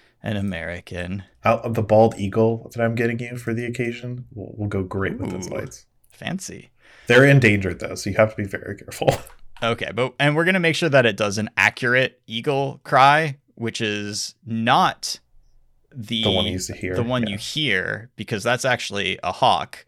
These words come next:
Speaker 1: but it actually sounds more like someone choking to death, which is, that's, that's what a bald eagle sounds like.
Speaker 2: It, it's more of a moose than a hawk, really.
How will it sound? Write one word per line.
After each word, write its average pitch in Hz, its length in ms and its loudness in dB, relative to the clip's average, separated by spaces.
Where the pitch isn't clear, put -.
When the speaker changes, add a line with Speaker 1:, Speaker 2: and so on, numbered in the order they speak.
Speaker 1:
but 104 180 0
it 104 60 2
actually 107 540 0
sounds 101 360 -2
more 98 240 -4
like 95 400 -2
someone 95 380 -6
choking 87 380 -10
to 80 80 -18
death, - 360 -12
which - 240 -12
is, - 320 -8
that's, - 400 -10
that's - 240 -10
what 92 200 -14
a 95 280 -10
bald 80 260 -12
eagle - 160 -20
sounds - 280 -14
like. - 200 -14
Speaker 2:
It, 127 220 -4
it's 143 120 -4
more 170 140 8
of 117 80 6
a 107 60 6
moose 92 340 0
than 85 140 -4
a 80 60 -6
hawk, - 360 -6
really. 85 380 -8